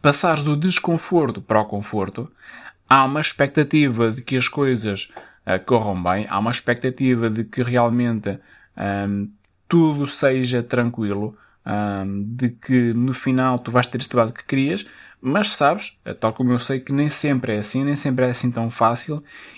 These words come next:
e às vezes o conforto que tu vais encontrar não é aquele que tu gostarias de ter.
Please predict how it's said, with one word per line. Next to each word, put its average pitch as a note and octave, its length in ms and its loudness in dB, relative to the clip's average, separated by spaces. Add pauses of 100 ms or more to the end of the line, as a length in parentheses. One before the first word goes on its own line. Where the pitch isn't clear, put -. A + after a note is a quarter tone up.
(160)
e C#3+ 60 2
às E3 140 4
vezes F3 240 2
o F#3 80 2
conforto F3+ 440 2
que - 60 -14
tu C#3 60 -4
vais C#3+ 220 4
encontrar D3+ 440 2
não D#3+ 140 0
é D#3 40 0
aquele D#3 200 2
que D3 60 -10
tu D#3 60 -12
gostarias D3 480 0
de - 100 -14
ter. A2 380 0